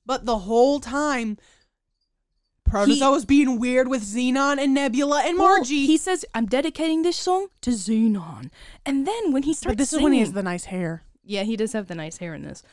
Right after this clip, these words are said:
Speaker 1: Ooh.
Speaker 2: But then he starts singing, and then he, like,
Speaker 1: Gets
Speaker 2: uh,
Speaker 1: up in her face.
Speaker 2: it
Speaker 1: Like,
Speaker 2: makes me
Speaker 1: like,
Speaker 2: really uncomfortable.
Speaker 1: like, nose to nose. Weird. But then Orion comes behind her, and then we get some weird eye look at the two of them, and it's like all of a sudden they said,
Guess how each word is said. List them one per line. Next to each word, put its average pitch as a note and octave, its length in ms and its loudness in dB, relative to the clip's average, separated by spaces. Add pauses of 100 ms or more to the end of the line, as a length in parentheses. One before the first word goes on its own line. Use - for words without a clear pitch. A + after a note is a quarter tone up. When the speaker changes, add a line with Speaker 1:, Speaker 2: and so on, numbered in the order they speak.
Speaker 1:
Ooh. D#3+ 160 -12 (100)
Speaker 2:
But F#4+ 140 -12
then G#4+ 100 -8
he B4 100 -12
starts G4+ 320 -6
singing, D4+ 380 -2
and A#3 140 -2
then C#4 80 -2
he, E4 120 -6
like, C4+ 200 -4 (760)
Speaker 1:
Gets - 20 -20 (380)
Speaker 2:
uh, - 60 0 (100)
Speaker 1:
up - 100 0 (120)
in F#4 60 2
her C#4+ 120 2
face. D4 420 -6
Speaker 2:
it C#4 120 0
Speaker 1:
Like, D4 100 6
Speaker 2:
makes - 160 -6
me A#3+ 140 0
Speaker 1:
like, A3+ 140 2
Speaker 2:
really G#3+ 180 4
uncomfortable. G3 580 -4
Speaker 1:
like, D4 220 0
nose B3 340 0
to D4+ 100 -4
nose. B3 300 0 (100)
Weird. D#3 460 -10 (380)
But F4 280 0
then D#4+ 280 0
Orion D4 560 2
comes C4+ 240 0
behind C4 420 -2
her, G3 380 -8 (440)
and F#4 160 -4
then G#4+ 180 -4
we G4+ 100 0
get F#4+ 180 -2
some G4 300 -2
weird E4+ 360 4
eye D#4 320 0
look B3 220 0
at - 160 -16
the B3+ 80 -6
two D#4 260 0
of A#3 100 -4
them, D4 420 0
and C#4 240 -6 (140)
it's C4 160 -10
like D4 200 -4
all C4 160 0
of C4+ 80 -6
a D4+ 60 -6
sudden C4+ 220 -4
they C4 100 -6
said, A#3+ 260 -6